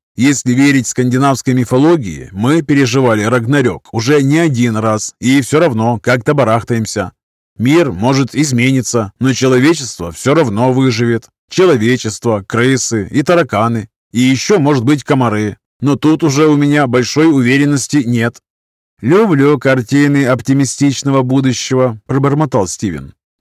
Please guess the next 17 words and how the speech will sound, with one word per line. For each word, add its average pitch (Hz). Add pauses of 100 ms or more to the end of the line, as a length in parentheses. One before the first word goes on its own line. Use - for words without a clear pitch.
"И 120
над 135
всем -
этим 131
великолепием 123
будет 156
стоять 120
мисс 135 (100)
Кэррингтон, 113
и 127
чёрные 123
крылья 147
будут 151
колыхаться 131
за 117
её 131
спиной", 104